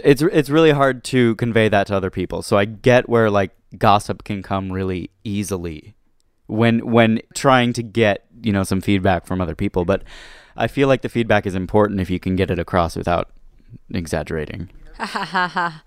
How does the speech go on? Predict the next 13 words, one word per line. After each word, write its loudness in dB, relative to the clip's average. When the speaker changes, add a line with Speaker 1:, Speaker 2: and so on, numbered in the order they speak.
Speaker 2:
I -4
can't. -8
Speaker 1:
<laughs> -8
Mitch, 0
I 2
know. -2
Speaker 2:
I -4
exaggerate 0
Speaker 1:
You's 0
Speaker 2:
a 4
lot. 4
Speaker 1:
a -12
Speaker 2:
Sorry. -4